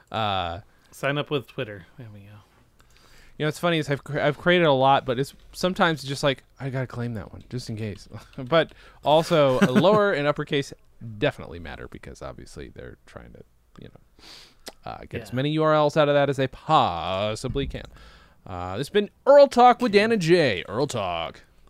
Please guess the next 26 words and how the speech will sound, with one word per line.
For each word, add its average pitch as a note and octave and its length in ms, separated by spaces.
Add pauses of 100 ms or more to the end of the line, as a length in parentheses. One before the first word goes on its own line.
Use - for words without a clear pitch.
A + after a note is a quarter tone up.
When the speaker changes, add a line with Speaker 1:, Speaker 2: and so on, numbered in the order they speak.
(920)
Speaker 1:
Earl G4+ 160
Speaker 2:
Okay, E3 240
Speaker 1:
Talk. B2+ 80
Speaker 2:
let's D3+ 260
see C3 260
here. G#2+ 340
Speaker 1:
I'm G2+ 80
an F#4 80
Earl. E4+ 240 (720)
Speaker 2:
Uh, B2+ 220
customize. A2+ 1120
Speaker 1:
Let's E4+ 200
paint D4+ 260
our D4+ 120
fingernails. D4+ 680
Speaker 2:
D F#3 380
J D3 600
C E3 720 (140)
H C3+ 480
W D3 340
W C#3 600 (400)
I C3 220
I. F2 320 (180)
Speaker 1:
There G2 240
you F#2 200
go. - 240